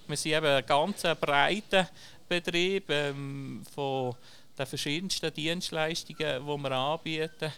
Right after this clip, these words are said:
Ähm, eben das geht von der Landwirtschaft bis zum Verkaufsladen. Und dort haben wir überall wieder unsere Fachleute. Zum Glück unsere Fachleute, die, die dann, äh, wissen, auf was, was drauf ankommt in ihrem Metier.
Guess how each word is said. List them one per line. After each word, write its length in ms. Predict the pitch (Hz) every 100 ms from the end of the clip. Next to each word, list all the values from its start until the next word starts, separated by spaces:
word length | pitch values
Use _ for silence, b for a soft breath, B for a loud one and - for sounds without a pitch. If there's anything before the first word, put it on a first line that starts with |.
| B B B B
Ähm, 500 | 139 135 135 131 -
eben 160 | 139 151
das 320 | 131 - -
geht 200 | 147 135
von 120 | 143
der 120 | 131
Landwirtschaft 1000 | 131 139 160 170 165 - 151 143 143 -
bis 280 | - 156 -
zum 180 | - 143
Verkaufsladen. 1000 | 131 - 123 131 - 151 151 151 147 139 B B B
Und 120 | 139 127
dort 200 | 135 135
haben 140 | 135
wir 120 | 131 127
überall 520 | 135 135 120 120 139
wieder 200 | 131 123 135 - - B B
unsere 340 | 135 131 127
Fachleute. 920 | - 135 147 - - - - 160 202 - - - - B B
Zum 180 | - 139
Glück 380 | 135 151 175 -
unsere 400 | 147 143 147 139
Fachleute, 720 | - 139 151 - 147 147 -
die, 340 | 135 131 127 127 B B B
die 120 | 131 123
dann, 280 | 131 127 127
äh, 160 | 120
wissen, 560 | 123 156 - - 139 131 - B B
auf 140 | 151 127
was, 280 | 131 131 131
was 180 | 123
drauf 240 | - 127 120
ankommt 580 | 117 127 127 123 120 117
in 100 | 120
ihrem 260 | 117 120
Metier. 400 | 110 123 - 127